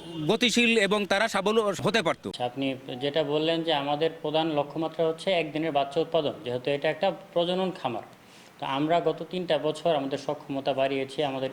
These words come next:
Speaker 2: এপিএ টার্গেট অনুযায়ী প্রায় শতভাগ লক্ষ্যমাত্রা অর্জন করেছি। মানে আমাদের সক্ষমতা এর চেয়ে আরও বেশি রয়েছে, কিন্তু আমাদের যে সমস্যাটা, আমাদের যে মেশিন, ইনকিউবেটর মেশিন, লবণাক্ত পানি বা আয়রন বেশি থাকার কারণে আপনি দেখেছেন যে এখানকার টিডিএসটা খুব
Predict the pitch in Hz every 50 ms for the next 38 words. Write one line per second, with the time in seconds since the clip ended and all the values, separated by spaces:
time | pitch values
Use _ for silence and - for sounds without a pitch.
0 | - 160 151 147 - 170 165 165 165 160 147 143 143 143 147 147 147 147 147 147
1 | 151 156 175 175 - 160 147 147 143 - - - - - - - - 170 165 170
2 | 185 156 160 156 151 - 147 156 151 - 151 147 143 139 151 147 147 151 160 156
3 | 151 143 165 160 156 147 - - - - - - - - - - - - 139 123
4 | 113 - 156 160 175 185 196 202 190 - 190 185 - - 185 190 185 190 196 190
5 | 170 175 175 175 - - 190 190 185 165 156 156 156 156 - 175 151 151 165 180
6 | 175 - 151 135 139 139 143 147 143 151 156 170 175 180 170 - - 170 185 170
7 | - - 147 - 165 156 143 143 143 147 143 143 156 147 135 139 135 - - 180
8 | 139 - - - - - - - - - 170 165 160 185 190 170 165 165 156 147
9 | 143 147 143 - 165 131 104 - - - - - - - - - - - 131 131
10 | 139 165 185 196 196 196 - - 196 - 175 165 160 170 175 175 165 165 160 151
11 | 147 147 156 165 170 175 160 160 156 - 175 170 156 151 185 170 165 - 160 160
12 | 165 165 156 117 110 - - - - - - - - - 135 - - 151 143 147
13 | 147 170 160 170 202 214 208 214 190 170 156 147 160 160 165 165 170 190 190 202
14 | 185 165 160 - 180 165 - - 233 208